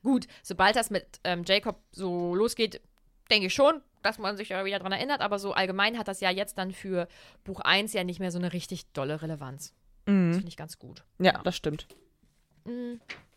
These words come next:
Speaker 1: Ja, jetzt hat Bella ja im Prinzip für sich, äh, die Lösung des Ganzen,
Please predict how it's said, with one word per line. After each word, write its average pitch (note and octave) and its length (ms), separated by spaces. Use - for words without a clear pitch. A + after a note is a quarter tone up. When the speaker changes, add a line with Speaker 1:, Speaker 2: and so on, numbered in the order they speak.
Speaker 1:
Ja, F#3+ 180
jetzt G3 220
hat G#3 120
Bella G#3 280
ja G3 160
im F#3+ 80
Prinzip B3 360
für G3+ 120
sich, A3 260
äh, F#3+ 180
die F3+ 180
Lösung C#4+ 360
des D4+ 160
Ganzen, D#4+ 500